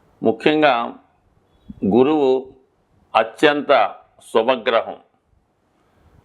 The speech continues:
గురువు యొక్క కారకత్వాలు సంతానకారకుడు, ధనకారకుడు, జ్ఞానకారకుడు. అలాగే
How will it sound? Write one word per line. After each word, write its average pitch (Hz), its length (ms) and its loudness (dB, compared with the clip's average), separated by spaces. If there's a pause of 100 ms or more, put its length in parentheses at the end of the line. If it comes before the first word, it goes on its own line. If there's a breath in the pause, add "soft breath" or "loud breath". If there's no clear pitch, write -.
(200)
గురువు 156 280 4
యొక్క 156 300 2
కారకత్వాలు 131 1160 -2 (400)
సంతానకారకుడు, 127 1200 0 (520)
ధనకారకుడు, 110 1000 0 (360)
జ్ఞానకారకుడు. 107 1200 -2 (640)
అలాగే 120 380 2